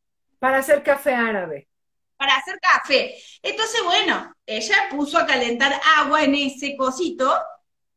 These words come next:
Speaker 2: y tenía el mate. Entonces le iba echando de jarrito, por eso digo que la intención fue maravillosa, pero creo que tomó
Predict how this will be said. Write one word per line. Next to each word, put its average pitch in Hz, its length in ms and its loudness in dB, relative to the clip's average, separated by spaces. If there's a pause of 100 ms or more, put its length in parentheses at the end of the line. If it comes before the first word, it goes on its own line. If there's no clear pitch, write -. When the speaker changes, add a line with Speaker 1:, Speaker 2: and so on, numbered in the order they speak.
(120)
Speaker 2:
y 294 160 -4
tenía 294 360 2
el 370 60 -4
mate. - 560 0 (220)
Entonces 269 380 -6
le 330 100 -2
iba 381 160 -2
echando 349 640 2
de 262 120 -2
jarrito, 226 720 -2
por 247 120 -8
eso 320 120 -6
digo 302 180 -6
que 247 80 -4
la 240 100 -4
intención 247 640 -4
fue 359 220 -4
maravillosa, 262 840 0
pero 247 180 -2
creo 453 200 -6
que 262 120 -12
tomó 277 580 -6